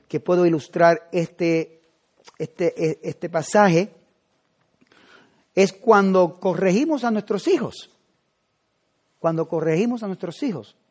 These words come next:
o a nuestros nietos. Cuando ellos nos deshonran,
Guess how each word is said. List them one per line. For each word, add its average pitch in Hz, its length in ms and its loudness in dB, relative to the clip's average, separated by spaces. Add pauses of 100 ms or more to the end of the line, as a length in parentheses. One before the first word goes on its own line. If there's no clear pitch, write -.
(180)
o 147 100 -6
a 127 40 -4
nuestros 127 260 -10
nietos. - 600 -8 (1500)
Cuando 220 440 6
ellos 277 440 4
nos 196 320 -2
deshonran, 190 760 0